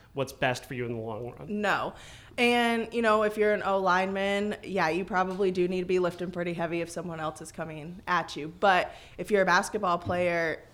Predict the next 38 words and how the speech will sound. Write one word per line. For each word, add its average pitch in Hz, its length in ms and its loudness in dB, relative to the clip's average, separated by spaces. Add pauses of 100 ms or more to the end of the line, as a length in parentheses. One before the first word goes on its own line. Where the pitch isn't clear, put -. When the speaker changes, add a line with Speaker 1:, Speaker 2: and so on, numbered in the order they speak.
(320)
Speaker 2:
if 170 200 -2
you 196 260 2
are 170 180 6
really 180 320 0
big 180 300 -2
and 175 120 -4
trying 175 280 -4
to 165 80 -4
lift 175 280 -4 (320)
a 160 80 0
lot 160 300 2
of 160 160 -6
weight, 180 280 -2 (180)
you're 170 140 -4
not 170 180 -4
gonna 170 140 -6
be 190 140 -6
fast, 165 640 -4
you're 160 80 -6
not 151 200 -6
gonna 165 140 -12
be 160 100 -6
able 160 180 -8
to 160 100 -6
jump, 160 500 -6 (520)
and 160 260 -2
you're 160 80 -8
not 156 180 -8
just - 180 -14
gonna 170 140 -6
be 156 160 -4
able 160 140 -6
to 165 80 -8
move 214 340 0
well. 165 200 2
So 170 140 -6
I 160 100 0
think 165 280 -6